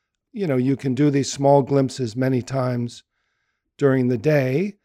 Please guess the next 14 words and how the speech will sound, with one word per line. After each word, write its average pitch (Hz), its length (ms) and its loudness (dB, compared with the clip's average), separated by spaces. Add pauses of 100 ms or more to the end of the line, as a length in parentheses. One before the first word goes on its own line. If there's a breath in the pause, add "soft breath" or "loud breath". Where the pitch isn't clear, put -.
(220)
in 143 160 2
the 143 60 2
midst 151 380 2
of 139 120 2
a 139 60 6
busy 127 640 0 (140)
life, 127 540 -4 (260)
in 123 100 -8
the 123 40 -2
midst 127 380 -2
of 120 120 -6
an 120 220 -4
everyday 123 560 0
householder, 117 840 -4